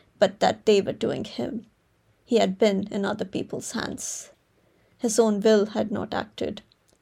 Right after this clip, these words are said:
It had no need to act. It was his own will that had started it all, that had created this moment and these walls about him now. How long ago? Years.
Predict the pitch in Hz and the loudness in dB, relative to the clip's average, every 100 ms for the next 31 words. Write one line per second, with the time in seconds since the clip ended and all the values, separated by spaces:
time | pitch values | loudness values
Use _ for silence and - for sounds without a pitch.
0 | _ 226 247 233 208 202 202 196 202 - | _ 0 2 2 2 0 -2 -2 -6 -4
1 | - - _ - _ _ _ _ - 214 | -4 -6 _ -20 _ _ _ _ -2 0
2 | 208 208 202 220 214 190 208 202 208 - | 0 -4 -2 2 2 2 2 2 -2 -6
3 | 220 220 214 - 220 - - 208 - 180 | -6 -4 -6 -6 -6 -8 -6 -4 -2 -2
4 | - 208 _ _ _ _ - 190 214 214 | -2 -6 _ _ _ _ -6 0 0 0
5 | - 214 208 202 185 190 208 214 220 220 | 2 2 0 -4 -4 -4 -2 0 0 -2
6 | 214 _ 214 202 190 - 202 196 190 - | -8 _ -10 -6 -6 0 2 2 -2 -4
7 | 196 202 196 - 214 202 214 - 214 - | -2 -2 -4 -6 -6 -4 -4 -6 -8 -12
8 | _ _ _ _ _ _ _ - 269 220 | _ _ _ _ _ _ _ 0 4 6
9 | 214 202 196 - 214 - _ - 214 208 | 6 2 -2 -2 -2 -6 _ -2 2 4
10 | 196 214 - - | 2 -2 -8 -12